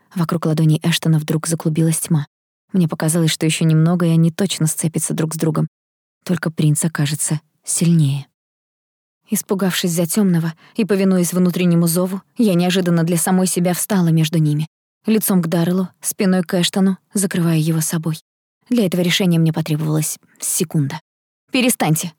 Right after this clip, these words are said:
сказала я. "Вы высокородные. Непозволительно себя так вести, даже если вы из императорской семьи".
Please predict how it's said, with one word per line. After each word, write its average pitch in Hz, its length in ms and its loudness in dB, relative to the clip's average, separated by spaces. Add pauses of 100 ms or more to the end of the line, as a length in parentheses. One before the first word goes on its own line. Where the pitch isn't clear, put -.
сказала 160 400 -2
я. 147 240 0 (260)
"Вы 277 160 4
высокородные. 196 720 0 (340)
Непозволительно 202 960 2
себя 233 240 2
так 208 180 -4
вести, 175 380 0 (180)
даже 294 220 2
если 269 280 2
вы 247 160 2
из 240 180 0
императорской 214 540 0
семьи". 156 380 0